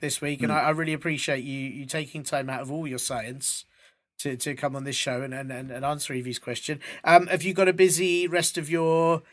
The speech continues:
Speaker 1: I, I know, life? Um, th-, th-, th-,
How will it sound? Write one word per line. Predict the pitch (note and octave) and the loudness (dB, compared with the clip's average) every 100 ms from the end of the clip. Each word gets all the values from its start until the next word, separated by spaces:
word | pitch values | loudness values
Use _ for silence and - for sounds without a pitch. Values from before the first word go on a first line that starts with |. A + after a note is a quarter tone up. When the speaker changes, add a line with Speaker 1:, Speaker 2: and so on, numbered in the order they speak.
| - _ - | -20 _ 0
Speaker 1:
I, | D#3 C#3+ | 2 2
I | D#3 | 0
know, | E3 | 0
life? | D#3 D3+ E3+ A3 - - - | 2 4 4 4 -2 -6 -2
Um, | D3 C#3 C3+ C3+ C#3 C#3 | 0 2 0 -2 -8 -10
th-, | B2+ B2+ | -10 -10
th-, | B2+ A2+ - | -12 -16 -12
th-, | - | -12